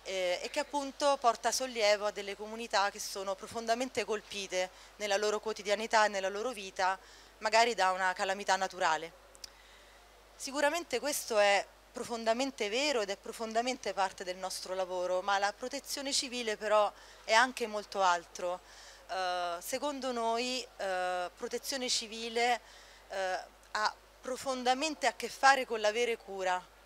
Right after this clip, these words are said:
e, e per noi avere cura significa avere cura della vita delle persone, eh, avere cura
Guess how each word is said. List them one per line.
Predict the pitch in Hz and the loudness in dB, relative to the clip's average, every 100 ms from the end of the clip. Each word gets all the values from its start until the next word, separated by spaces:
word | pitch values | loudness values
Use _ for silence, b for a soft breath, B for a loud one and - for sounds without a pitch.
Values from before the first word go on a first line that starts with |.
| - b b b b - | -20 b b b b -14
e, | 202 196 190 196 | -10 -8 -6 -8
e | 233 | -2
per | 254 247 | -2 0
noi | 302 | 2
avere | 277 220 220 | 2 4 2
cura | 214 254 277 294 285 | 0 -2 4 4 4
significa | - 220 240 - 240 247 240 233 - | 0 -6 -8 -8 -2 6 6 6 2
avere | 208 233 226 | -2 0 -2
cura | - 240 254 247 254 - | -4 -4 4 6 6 2
della | 190 190 | -6 -6
vita | 190 220 202 | -6 -4 -4
delle | 202 190 | -4 -8
persone, | 185 - - 185 190 208 240 - b b b b b | -10 -8 -6 -6 -4 -4 -4 -8 b b b b b
eh, | 202 190 | -8 -6
avere | - 226 262 254 | -4 -2 0 0
cura | - 247 247 233 220 208 | -2 -2 4 8 8 6